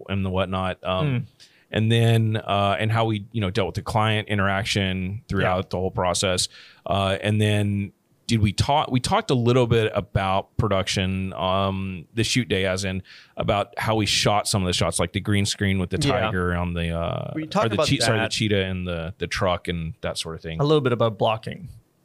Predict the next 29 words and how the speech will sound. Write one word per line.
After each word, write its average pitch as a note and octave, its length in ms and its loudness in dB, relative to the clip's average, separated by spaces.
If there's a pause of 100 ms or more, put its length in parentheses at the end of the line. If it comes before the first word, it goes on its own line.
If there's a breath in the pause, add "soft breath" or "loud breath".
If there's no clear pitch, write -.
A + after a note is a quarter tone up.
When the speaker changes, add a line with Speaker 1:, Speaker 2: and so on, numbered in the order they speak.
(520)
Speaker 1:
Um, F#2+ 360 2
a G#2+ 60 0
little B2 180 6
bit A#2+ 120 4
about G#2+ 200 0
blocking. G2+ 420 0
Um, A#2+ 260 2 (440 loud breath)
yeah, D#3+ 140 2
okay, D#3 160 2
so D#3 120 2
let's E3 140 2
do E3 80 2
this. A#2+ 100 2
Let's C3 100 2
pick F3+ 220 0
up C#3+ 240 4 (220)
on A2+ 400 4
production A2 500 2
and G#2 140 -6
the G#2+ 40 -2
shooting, A2+ 340 0
and G#2+ 120 2
then G#2+ 80 2
we'll G2+ 100 2
work G#2 200 0
our G#2 80 4
way G2+ 140 2
into G2 140 -2
post-production. G2+ 840 -2